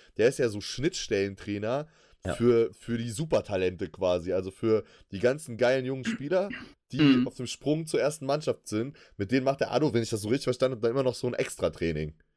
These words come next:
Speaker 1: Und das finde ich halt richtig wichtig, tatsächlich.
Speaker 2: Aber das war in,
Speaker 1: Gerade
Speaker 2: in Gladbach, ähm, wurde die Stelle dann auch dafür neu geschaffen und hat wohl ganz, ganz gut geklappt. Also für Leute wie Cousin oder so in Gladbach, ähm,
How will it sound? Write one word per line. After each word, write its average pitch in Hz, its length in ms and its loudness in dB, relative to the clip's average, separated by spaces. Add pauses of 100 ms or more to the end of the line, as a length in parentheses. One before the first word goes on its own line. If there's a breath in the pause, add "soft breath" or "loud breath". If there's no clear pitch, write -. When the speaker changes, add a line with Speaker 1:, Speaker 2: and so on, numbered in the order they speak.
(380)
Speaker 1:
Und 98 120 -2
das 117 200 4
finde 147 180 -2
ich 135 100 -6
halt 101 180 0
richtig 151 340 -4
wichtig, - 540 -8 (100)
tatsächlich. 80 340 -2
Speaker 2:
Aber 104 100 10
das - 100 2
war 98 100 2
in, 98 40 2
Speaker 1:
Gerade 117 240 4
Speaker 2:
in 110 260 -2
Gladbach, 110 500 0
ähm, 101 320 -2
wurde 107 120 -6
die 104 80 -8
Stelle 101 240 -2
dann 98 180 -4
auch - 160 -4
dafür 101 300 -2
neu 98 160 2
geschaffen 117 400 -6 (1000)
und 98 220 -2
hat - 300 -4
wohl 98 180 6
ganz, 113 460 -4
ganz 107 200 -4
gut 113 200 -6
geklappt. 131 480 -2 (180)
Also 87 180 -6
für 90 200 2
Leute 87 300 0
wie 90 200 0
Cousin 90 640 0
oder 92 140 -2
so 95 100 -2
in 92 80 -2
Gladbach, 95 420 -2 (640)
ähm, 85 300 -2